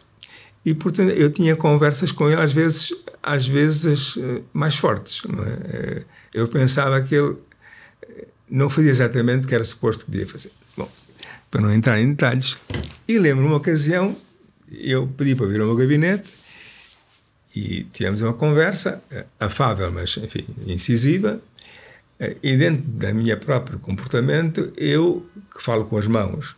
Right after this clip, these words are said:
e ele não, fui, fui argumentando, eh, com algum calor e aproximando dele, sem me aperceber disso. E ele foi-se afastando. E fui-me aproximando até que ele encostou-se à parede.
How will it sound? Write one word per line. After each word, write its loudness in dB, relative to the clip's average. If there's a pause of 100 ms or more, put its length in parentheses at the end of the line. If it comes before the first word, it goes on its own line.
e -4
ele 0
não, 0 (460)
fui, -4 (240)
fui -2
argumentando, 2 (180)
eh, -10
com -6
algum 0
calor 2 (540)
e 6
aproximando 4
dele, 2 (880)
sem 4
me 6
aperceber 4
disso. 2 (140)
E 4
ele 4
foi-se 0
afastando. -2 (580)
E -20
fui-me 0
aproximando 2 (180)
até 0
que 0
ele 2
encostou-se 0
à 2
parede. 0